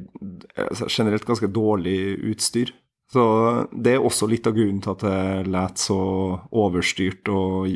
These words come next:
og vo-, vondt og jævlig hele tiden. Eh, det liksom blir aldri noe hi-fi-innspilling <laughs> derfra. Eh, og så sendte vi, eh, hele låta,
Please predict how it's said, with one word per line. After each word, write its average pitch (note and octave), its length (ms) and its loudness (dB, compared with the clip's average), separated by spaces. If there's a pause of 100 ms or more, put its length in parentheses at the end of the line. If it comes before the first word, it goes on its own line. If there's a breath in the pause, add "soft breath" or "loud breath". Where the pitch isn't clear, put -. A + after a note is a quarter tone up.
(120)
og F2 280 -2
vo-, F#2+ 300 -2
vondt G#2 420 0
og G#2 140 4
jævlig G2+ 380 2
hele A#2+ 200 0
tiden. G2+ 220 -4 (440 loud breath)
Eh, A2 640 2
det G#2+ 140 -2
liksom G2+ 380 -4
blir G2+ 300 2
aldri G2 180 2
noe F2 160 -2
hi-fi-innspilling F#2+ 1200 -4
<laughs> - 100 -4
derfra. - 300 -4 (920 loud breath)
Eh, C#3 520 4
og C#3 220 0
så D3 180 4
sendte F3+ 500 0
vi, C3 160 4 (920)
eh, C3 500 2 (540)
hele A#2+ 260 2
låta, A2+ 420 0